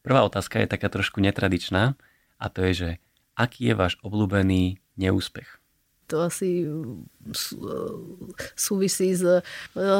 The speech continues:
Speaker 2: s, s jedným projektom, kde som si asi nejak tak nie, nie, nie dobre pozrela tú hmotu toho telesa, ktoré malo ísť na, na konkrétny projekt a, a, a keď to, keď to následne prišlo, tak si hovorím, že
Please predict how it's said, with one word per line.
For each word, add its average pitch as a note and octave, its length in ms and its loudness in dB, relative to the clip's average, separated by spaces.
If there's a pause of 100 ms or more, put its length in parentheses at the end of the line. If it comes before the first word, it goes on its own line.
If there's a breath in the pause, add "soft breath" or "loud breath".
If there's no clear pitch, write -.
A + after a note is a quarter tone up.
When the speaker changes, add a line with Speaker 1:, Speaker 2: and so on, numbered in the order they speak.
(400 loud breath)
Speaker 2:
s, F#3 160 -2
s F3+ 320 0
jedným F#3+ 340 4
projektom, F3+ 480 2
kde F#3 240 2 (300)
som - 220 0
si - 160 2
asi F#3 240 4
nejak G3+ 260 4
tak G#3 140 0
nie, G3+ 200 4
nie, G3+ 200 2
nie G#3+ 220 6
dobre G#3+ 300 6
pozrela G3 580 6
tú G3 180 0
hmotu G3 400 4
toho G3 240 2
telesa, G3 560 2 (180)
ktoré - 380 6
malo F3+ 260 8
ísť F#3 220 4
na, F3+ 140 6 (120)
na F3 140 6
konkrétny F3+ 500 4
projekt F3 400 6
a, F3 280 6
a, F3 240 2
a F#3 120 -2
keď F3+ 220 0
to, F3+ 120 2 (140)
keď - 160 -2
to F3+ 120 2
následne F3 440 4
prišlo, E3+ 460 2
tak E3+ 240 -2 (140)
si - 240 -2
hovorím, D#3+ 480 2
že - 180 -6